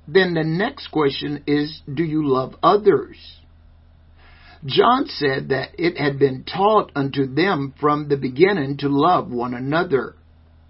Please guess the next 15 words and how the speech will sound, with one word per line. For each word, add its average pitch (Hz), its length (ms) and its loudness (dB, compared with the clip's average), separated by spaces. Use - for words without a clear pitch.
Jesus 220 680 0
had 143 340 -2
taught 175 400 0
them - 520 -8
that 135 220 -2
they 165 200 8
were 147 260 0
to 131 140 -6
love 156 420 2
one 120 220 -8
another. 117 480 -12
"This 214 320 8
is 139 180 -2
my 151 200 2
commandment, 156 680 -2